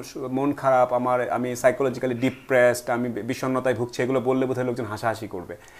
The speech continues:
এবং এইসব সেমিনারে গেলে বোধহয় হা, হা, হা, হা। আমরা ভাবি যে অসুস্থতা বা, আহ, এটা বোধহয়, বোধহয় পা কেটে গেলে, হাত কেটে গেলে এটা বোধহয় অসুস্থ মানুষ। এছাড়াও যে আ ধরনের সমস্যা থাকতে পারে, এই ব্যাপারটা নেই। So, আমার যেটা মনে হয়েছে যে এখনো বুঝবে না, কিছুদিন পরে বুঝবে। এখনো ছেলে পেলে দেখছি যে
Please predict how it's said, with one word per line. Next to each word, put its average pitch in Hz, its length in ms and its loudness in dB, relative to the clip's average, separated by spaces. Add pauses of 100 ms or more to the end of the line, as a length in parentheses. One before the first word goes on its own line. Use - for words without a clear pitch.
(140)
এবং 131 140 2
এইসব 143 300 0
সেমিনারে 135 420 0
গেলে 135 240 4
বোধহয় 123 260 0
হা, 127 280 2
হা, 127 100 4
হা, 127 140 0
হা। 127 220 4 (460)
আমরা 160 180 4
ভাবি 165 220 4
যে 165 80 0
অসুস্থতা 147 680 0
বা, 143 200 8
আহ, 113 580 -2 (220)
এটা 135 160 4
বোধহয়, 147 220 4
বোধহয় 147 240 2 (260)
পা 143 140 12
কেটে 147 240 2
গেলে, 143 160 6
হাত 131 300 4
কেটে 156 180 2
গেলে 165 140 2
এটা 131 120 2
বোধহয় 135 200 2
অসুস্থ - 380 -2
মানুষ। 87 340 -8 (480)
এছাড়াও 165 420 8
যে 196 100 8
আ 175 80 12
ধরনের 175 260 2
সমস্যা 147 400 -4
থাকতে 147 300 -4
পারে, 78 240 -4 (600)
এই 160 100 2
ব্যাপারটা 131 460 2
নেই। 90 120 -6
So, 92 120 -8
আমার 139 200 0
যেটা 165 160 -4
মনে 156 180 -2
হয়েছে 156 260 -6
যে 156 80 2
এখনো 156 260 2
বুঝবে 127 340 -4
না, 156 180 -10
কিছুদিন 113 260 -6
পরে 117 280 2
বুঝবে। 117 400 -6
এখনো 131 320 -6
ছেলে 123 220 -4
পেলে 120 180 -4
দেখছি 110 320 -8
যে 113 160 0